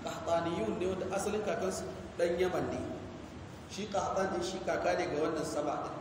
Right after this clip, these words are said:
shi ma. Kaga ashe hijira ne amma usul ɗinsu Yaman ne asalin. Idan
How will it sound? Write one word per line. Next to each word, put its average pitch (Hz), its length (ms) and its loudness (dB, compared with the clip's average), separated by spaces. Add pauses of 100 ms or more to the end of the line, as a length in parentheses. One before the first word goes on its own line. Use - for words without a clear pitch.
(420)
shi - 160 -10
ma. 127 160 -4 (960)
Kaga 175 240 4
ashe 180 240 2 (320)
hijira 196 440 4
ne 170 120 4
amma 175 320 2
usul 240 320 4
ɗinsu 240 300 2 (400)
Yaman 180 340 6
ne 147 160 0
asalin. 147 400 2 (720)
Idan 147 180 2